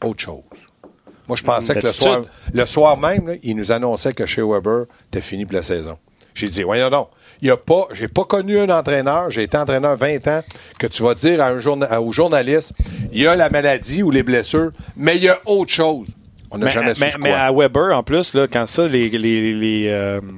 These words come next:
Speaker 2: le monde commençait à parler qu'il serait blessé,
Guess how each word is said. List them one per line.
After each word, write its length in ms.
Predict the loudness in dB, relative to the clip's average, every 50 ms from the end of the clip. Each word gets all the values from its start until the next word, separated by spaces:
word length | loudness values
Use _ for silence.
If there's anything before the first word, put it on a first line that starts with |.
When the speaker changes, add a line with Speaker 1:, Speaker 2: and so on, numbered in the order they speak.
| -18 -20 -20 _ _ _ -20 -20 -20 -20 -20 -20 -20 -20 -20 -6 -2
Speaker 2:
le 120 | 0 0
monde 180 | 2 2 0 0
commençait 240 | -2 -4 -2 -2 -2
à 40 | -2
parler 260 | 0 0 -2 -2 -2
qu'il 80 | -4 -4
serait 140 | -2 -2
blessé, 460 | -2 0 -2 -4 -2 -2 -2 -2 -2